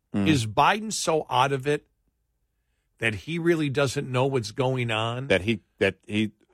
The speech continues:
Speaker 1: well,
Speaker 2: So there really
Speaker 1: he's just
Speaker 2: is
Speaker 1: not aware how, of, of where it is right now?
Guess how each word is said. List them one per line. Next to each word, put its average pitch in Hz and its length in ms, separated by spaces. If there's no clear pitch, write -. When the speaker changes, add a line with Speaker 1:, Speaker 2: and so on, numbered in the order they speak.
Speaker 1:
well, - 160
Speaker 2:
So 165 240
there 151 160
really 190 320
Speaker 1:
he's - 120
just 135 160
Speaker 2:
is 165 60
Speaker 1:
not 120 180
aware 110 320
how, 101 180
of, 95 160
of 98 440
where 104 260
it 101 60
is 110 220
right 127 160
now? 180 200